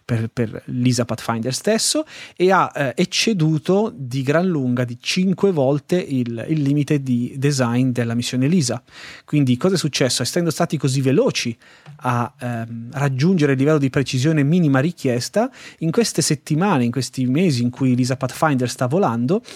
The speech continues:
gli scienziati e i tecnici si stanno adoperando per raffinare al massimo la, la tecnologia alla base di questa bilancia particolare, e in effetti devo dire che a esoc ci sono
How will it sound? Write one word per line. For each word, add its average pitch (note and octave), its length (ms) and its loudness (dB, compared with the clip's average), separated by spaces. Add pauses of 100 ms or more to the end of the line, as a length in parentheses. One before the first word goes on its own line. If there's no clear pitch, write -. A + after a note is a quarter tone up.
(180)
gli F3+ 340 0
scienziati F3 720 0
e - 20 2
i B2 80 0
tecnici C3+ 640 0 (240)
si - 160 -4
stanno F#3+ 240 0
adoperando E3 600 2
per C3+ 340 2
raffinare D3+ 800 2
al D3 240 2
massimo D3 720 0 (380)
la, B2 340 2
la A#2+ 140 2
tecnologia C#3+ 580 0
alla B2+ 100 4
base A#2+ 240 0
di B2 80 -6
questa B2 280 -6
bilancia B2+ 460 0
particolare, D3 800 -2
e E3+ 120 -2
in G#3 100 2
effetti C3+ 380 -2
devo C#3+ 180 2
dire C#3+ 220 0
che - 120 -4
a G3+ 80 2
esoc D#3 600 0
ci - 180 -4
sono C3+ 380 2